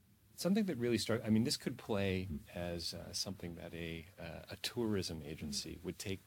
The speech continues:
Speaker 1: portions of
Speaker 2: Mm.
Speaker 1: to push, "Here, come to, come to Kenya, come and visit." And yet,
Speaker 2: Yes.
Speaker 1: and, and, and maybe will.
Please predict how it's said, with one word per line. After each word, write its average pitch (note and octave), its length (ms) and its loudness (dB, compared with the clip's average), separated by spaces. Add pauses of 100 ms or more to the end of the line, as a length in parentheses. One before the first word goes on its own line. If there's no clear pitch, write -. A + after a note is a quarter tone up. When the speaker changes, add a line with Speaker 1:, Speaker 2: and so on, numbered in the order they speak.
Speaker 1:
portions - 500 -4
of - 160 -10 (500)
Speaker 2:
Mm. F2+ 100 4
Speaker 1:
to F#2+ 120 2
push, - 360 -4
"Here, A2 220 0
come G#2+ 200 0
to, G#2 160 -4 (100)
come A#2+ 220 0
to - 80 -6
Kenya, E2 340 -4
come A#2 220 0
and G2 100 4
visit." D#2+ 340 -8
And A#2 140 4
yet, C3+ 140 2
Speaker 2:
Yes. D2 340 2
Speaker 1:
and, B2 160 2
and, B2+ 220 2
and A2 100 8
maybe A2 220 6
will. - 240 -2